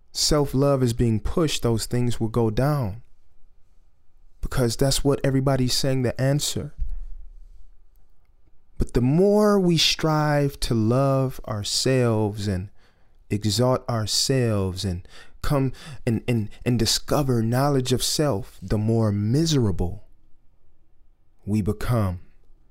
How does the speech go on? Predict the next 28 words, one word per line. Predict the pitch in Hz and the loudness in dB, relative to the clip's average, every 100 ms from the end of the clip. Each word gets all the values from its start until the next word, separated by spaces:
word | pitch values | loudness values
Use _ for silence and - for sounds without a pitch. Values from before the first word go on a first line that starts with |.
| - - - - - - - | -20 -20 -20 -20 -20 -20 -8
because | - 127 107 | -2 0 0
we | 117 147 | 2 4
were | 131 | 4
not | 117 117 104 | 2 0 -2
created | - 117 110 143 180 170 120 - - - - - - - - - - - - | -2 0 2 4 4 4 0 -4 -10 -10 -12 -16 -20 -20 -20 -20 -20 -14 -4
to | 110 | -2
glorify | 95 110 101 101 101 92 | 2 2 2 0 -4 -4
self. | - - 107 98 90 - - - - - - - - - - | -4 -2 0 -2 -6 -12 -14 -20 -20 -20 -20 -20 -20 -12 0
A | 156 | 4
lot | 165 214 | 4 4
of | 220 | 0
times | - 165 135 123 117 110 - - - - - - | 0 0 2 2 0 -4 -10 -16 -18 -20 -20 -10
we | 110 135 175 | -2 2 2
think | - 127 190 - - - - - - - - - | 0 0 0 -4 -12 -14 -14 -18 -20 -20 -20 -10
that | - 117 | 0 2
we're | 113 117 | 4 2
not | 113 113 | 2 0
happy | 107 139 156 135 110 | 0 0 2 0 -2
because | 113 117 107 | -2 -2 0
we're | 117 | 0
not | 117 113 | 0 0
doing | 113 117 107 | 0 0 0
a | |
good | 104 110 113 | 0 0 -2
job | 85 113 107 104 | 0 0 2 0
of | 98 | 0
loving | 101 104 104 | 0 0 0
ourselves. | 98 95 - 117 113 113 110 107 - | -2 -2 -4 0 0 2 0 -4 -8